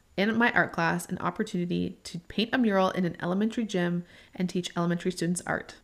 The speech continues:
That was right up my alley. I loved to help others. I loved to draw and paint.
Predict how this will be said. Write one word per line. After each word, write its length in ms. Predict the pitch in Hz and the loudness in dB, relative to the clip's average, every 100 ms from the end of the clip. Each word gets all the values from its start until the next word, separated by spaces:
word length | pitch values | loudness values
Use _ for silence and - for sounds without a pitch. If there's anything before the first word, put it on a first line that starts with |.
| - | -2
That 300 | 165 190 240 | 8 8 8
was 180 | 185 175 | 2 0
right 300 | 165 175 - | 2 2 2
up 160 | 170 | -2
my 120 | 165 - | -2 -2
alley. 480 | 135 139 156 - - - | -2 -2 -4 -8 -12 -6
I 100 | 170 | -2
loved 680 | 170 165 170 170 190 - - _ | 0 2 4 6 6 2 -14 _
to 80 | 202 | -2
help 240 | 185 - | -2 0
others. 480 | 170 214 254 302 - - - _ | 0 0 0 -2 -8 -20 -20 _
I 140 | 165 170 | 0 2
loved 640 | 165 165 160 190 208 - - | 2 2 2 2 0 -8 -8
to 100 | 180 | -8
draw 360 | 175 165 175 | 0 4 6
and 220 | 208 180 175 | 4 2 0
paint. 400 | 180 196 254 | 0 0 -2